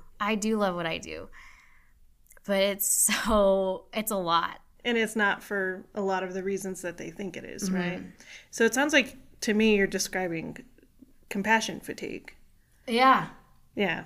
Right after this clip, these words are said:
Speaker 2: And how do you deal with that?
Speaker 1: So I feel like maybe I'm not the right person to ask, because I went full-time, I went part-time, and then I went P R N in order to be able to handle it, because I,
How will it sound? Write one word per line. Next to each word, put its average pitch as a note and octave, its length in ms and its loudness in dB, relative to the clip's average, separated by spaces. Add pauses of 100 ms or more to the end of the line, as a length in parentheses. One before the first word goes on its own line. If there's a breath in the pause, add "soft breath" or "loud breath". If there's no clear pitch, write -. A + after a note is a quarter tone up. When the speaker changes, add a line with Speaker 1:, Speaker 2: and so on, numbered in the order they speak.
(120)
Speaker 2:
And G3+ 300 0 (180)
how B3 440 2
do A3 120 -2
you G3+ 460 0
deal F#3+ 400 0
with F#3 220 -6
that? - 580 -6 (460)
Speaker 1:
So B3+ 460 0
I A#3+ 180 -2
feel C#4 260 -2
like C#4+ 320 -4 (760 loud breath)
maybe C4 440 0
I'm A#3 180 2
not F#3 240 -2
the A3+ 80 -16
right A3 140 -14
person G#3+ 260 -10
to G#3+ 80 -8
ask, G3+ 280 -6
because G#3+ 220 -8
I F3+ 300 0
went F#3 400 -8
full-time, F#3 580 -8
I - 80 -16
went G3 160 -16
part-time, F3+ 420 -8
and F3+ 100 -14
then F3 60 -14
I E3+ 60 -12
went - 140 -16
P F3+ 140 -12
R E3+ 160 -6
N F3+ 340 -8 (460 soft breath)
in G#3+ 120 -4
order G#3 260 -2
to G#3+ 120 -8
be A3 140 -2
able G#3+ 160 -6
to G#3+ 100 -12
handle G#3 340 -6
it, G#3+ 200 -12
because F#3+ 640 -6
I, F#3 720 -8